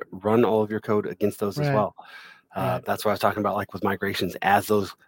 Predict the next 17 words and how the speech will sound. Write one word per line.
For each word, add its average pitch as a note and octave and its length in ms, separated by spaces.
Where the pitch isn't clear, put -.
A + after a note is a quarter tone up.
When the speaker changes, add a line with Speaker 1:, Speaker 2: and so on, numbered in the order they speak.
Speaker 1:
functions G#2 420
change, A2+ 420
right, F#2+ 160
as G2 140
your G#2+ 80
use G2 220
cases G#2 320
change G2+ 380
and G2 100
your, F#2+ 340
uh, F2 240
your F#2 140
plans G#2 400
change A2 460
against G2+ 280
the G2 60
database, G2+ 480